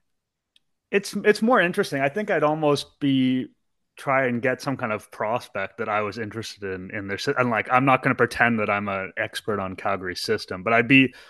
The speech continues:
almost more interested in trying to pry away some kind of player that I think is undervalued or something like that than go for a third round pick, which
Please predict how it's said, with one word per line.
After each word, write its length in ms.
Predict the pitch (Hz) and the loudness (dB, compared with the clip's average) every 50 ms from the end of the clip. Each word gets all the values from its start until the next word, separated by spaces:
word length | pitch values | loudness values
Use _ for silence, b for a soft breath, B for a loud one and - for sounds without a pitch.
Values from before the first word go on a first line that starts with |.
| B B B | B B B
almost 360 | B 127 127 127 127 123 - | B 0 2 4 2 2 2
more 160 | 143 131 123 127 | 2 2 2 2
interested 240 | 117 107 - - | 0 -2 -4 -6
in 100 | 123 117 | -6 -6
trying 380 | - - - 113 110 110 110 104 | -4 -2 -2 0 0 -2 -4 -6
to 100 | - - | -12 -8
pry 280 | - 120 113 113 110 107 | -4 0 0 2 2 2
away 260 | 107 104 107 107 110 | 0 -2 -2 -2 -4
some 200 | - - 120 110 | -4 -6 -8 -6
kind 140 | - 110 104 | -4 -6 -6
of 100 | 98 - | -6 -8
player 380 | - 113 107 104 104 104 107 | -6 -4 -2 -2 -2 -2 -2
that 180 | 101 101 98 95 | -4 -4 -4 -4
I 160 | 104 101 98 | -4 -4 -4
think 280 | 101 _ - 101 98 - | -4 _ -10 -10 -8 -8
is 100 | 104 95 | -6 -6
undervalued 680 | 104 98 98 98 95 90 98 92 95 95 95 95 92 | -6 -6 -6 -6 -4 -2 -2 0 0 0 -2 -4 -6
or 80 | 92 90 | -8 -8
something 300 | - 104 98 - - 92 | -8 -2 2 2 2 2
like 220 | 92 92 90 - | 0 -4 -6 -4
that 300 | 104 92 92 92 92 87 | -4 -2 -2 -2 -4 -4
than 180 | 101 95 92 90 | -6 -6 -6 -6
go 200 | 98 98 98 92 | -6 -6 -6 -6
for 280 | - - 107 104 98 | -6 -6 -6 -4 -4
a 60 | 98 - | -6 -6
third 340 | - - 107 98 92 90 | -6 -6 -4 -4 -4 -4
round 240 | 92 90 87 87 85 - | -6 -6 -8 -8 -10 -10
pick, 300 | - 90 87 - - - | -10 -6 -4 -4 -4 -4
which 260 | 98 - - - | -4 -8 -10 -12